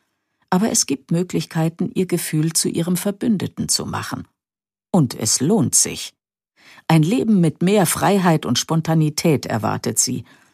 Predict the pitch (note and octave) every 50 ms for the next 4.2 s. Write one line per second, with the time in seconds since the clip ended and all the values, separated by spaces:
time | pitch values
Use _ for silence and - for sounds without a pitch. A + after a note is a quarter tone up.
0 | _ - _ - E3+ F#3 F#3+ G#3 A#3 A#3 G#3 G3 E3+ D3 - - G3 G3 F3 C#3
1 | - A#2+ - - - G#3 A3 A3 G#3 G3+ G3 F#3+ F3+ F3 - B2 C3 B2+ A#2+ A2+
2 | - G#2 - - D3 E3+ E3+ - - - D3 D3 D3 D3 D3+ C#3 - _ _ _
3 | _ _ - E3 D3+ D3 C3 C3+ C3+ B2 A#2+ A#2+ B2 - D3+ D#3 - C3+ G#2 G2+
4 | G#2+ - - -